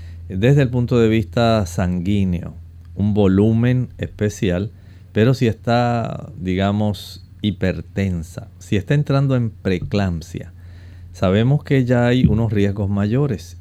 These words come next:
y desde ese punto de vista, si ella no se está sintiendo bien, se siente fatigada, entonces ya esto pone en sobreaviso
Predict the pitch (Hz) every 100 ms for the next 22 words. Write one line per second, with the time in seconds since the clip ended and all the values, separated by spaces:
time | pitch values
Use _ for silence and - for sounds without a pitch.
0 | - 117 123 117 107 117 98 104 113 113
1 | 92 87 - 127 - - - - 95 104
2 | 117 87 82 85 90 110 113 110 - 98
3 | 110 92 98 98 95 92 92 92 92 101
4 | 98 - 92 98 90 87 87 92 82 76
5 | - - - - - 110 113 117 110 -
6 | 117 92 87 85 104 120 - 110 87 110
7 | 120 120 117 - - 104 113 120 - -
8 | - 110 98 98 90 87 101 101 - 139